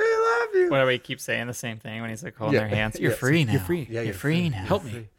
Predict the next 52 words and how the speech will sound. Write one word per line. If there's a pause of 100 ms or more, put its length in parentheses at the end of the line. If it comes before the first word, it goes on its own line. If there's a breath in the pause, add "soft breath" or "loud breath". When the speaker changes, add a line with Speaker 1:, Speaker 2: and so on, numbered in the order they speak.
(340 soft breath)
Speaker 3:
I
liked
when
you
break
into
the
news
studio,
too. (340)
That
was
Speaker 1:
Yeah,
Speaker 3:
kinda
Speaker 1:
that
Speaker 3:
cool.
Speaker 1:
was
cool. (240 soft breath)
Speaker 3:
I
liked
how
his
was,
like,
heist
missions.
Speaker 1:
<clears throat>
Yeah.
Speaker 2:
Mm-hmm.
Speaker 3:
Almost. (600)
Speaker 1:
So
then,
uh,
of
course,
had
the
big, (280)
the
big
protest
on
the
street, (120)
Speaker 3:
Mm-hmm.
Speaker 1:
the
ha-,
hands
up,
don't (100)
shoot
moment